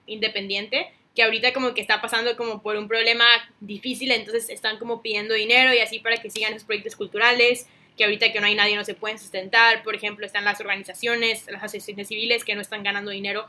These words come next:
entonces yo no voy a poder como que ayudar a cada una de las causas, pero yo creo que como escoger, ok, tengo tanto dinero que puedo colaborar a alguna causa y pues voy a escoger esa causa y hacerlo.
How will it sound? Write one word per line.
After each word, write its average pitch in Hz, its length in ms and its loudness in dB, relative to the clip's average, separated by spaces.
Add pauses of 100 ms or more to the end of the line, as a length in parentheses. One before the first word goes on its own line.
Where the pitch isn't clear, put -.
(240)
entonces 233 520 -2 (260)
yo 254 200 4
no 277 100 0
voy 294 100 4
a 302 100 2
poder 226 240 -2
como 254 180 -6
que 214 60 6
ayudar 208 300 4
a 220 80 -2
cada 233 180 2
una 233 160 0
de 226 80 2
las 208 160 -4
causas, 240 400 -4
pero 208 460 -2
yo 226 100 -2
creo 233 140 0
que 233 180 4
como 214 320 -8
escoger, 220 380 -4
ok, 214 100 -6 (160)
tengo 226 280 -2
tanto 240 220 -2
dinero 233 240 -2
que 226 100 -10
puedo 214 220 -10
colaborar 202 460 0
a 269 60 4
alguna 220 320 -4
causa 254 380 0 (360)
y 214 480 -6
pues 202 160 -10
voy 214 120 -2
a - 20 0
escoger 202 300 -6
esa 196 120 -14
causa 208 380 -2
y 208 80 -2
hacerlo. 185 440 -6